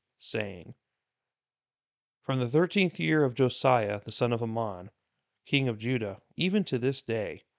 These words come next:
these twenty-three years, the word of the Lord has come to me, and I have spoken to you again and again, but you have not listened. And the Lord has sent to you all his servants, the prophets, again and again,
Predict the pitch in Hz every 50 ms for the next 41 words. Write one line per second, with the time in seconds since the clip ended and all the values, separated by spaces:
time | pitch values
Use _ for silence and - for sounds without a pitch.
0 | _ _ _ _ _ _ _ _ _ - - 156 190 196 - - - 175 175 175
1 | - 185 170 147 - - 147 151 151 143 117 113 120 117 107 98 95 87 95 -
2 | - - _ _ _ _ - 110 117 113 131 156 196 190 185 156 147 135 123 131
3 | 135 139 139 131 - - 120 113 - - - 135 131 131 127 - - 110 101 90
4 | 76 - _ _ _ _ _ _ _ _ _ _ _ - 104 117 120 151 170 147
5 | - - - - 151 147 147 160 147 139 - 139 131 127 127 127 127 - - 110
6 | 101 104 113 113 117 120 120 120 120 - _ _ _ _ - - 113 110 110 104
7 | 104 110 107 104 101 98 92 92 _ _ _ _ _ _ _ _ _ - 113 -
8 | - 123 120 120 113 107 113 117 113 - - 110 110 107 - - 107 95 - -
9 | _ _ _ _ _ _ _ _ _ _ _ _ _ _ _ _ _ _ _ _
10 | _ _ _ - 131 131 127 127 135 156 175 185 160 180 165 - - - 175 170
11 | - - - 165 156 151 147 131 - 135 139 151 160 165 160 131 151 160 143 -
12 | - - 131 117 104 95 98 - - - - - _ - 117 104 - 127 120 117
13 | - - 107 - - - - - - - 123 113 110 113 113 110 110 110 113 120
14 | 120 _ _ _ _ _ _ - 113 113 120 117 120 120 113 104 - -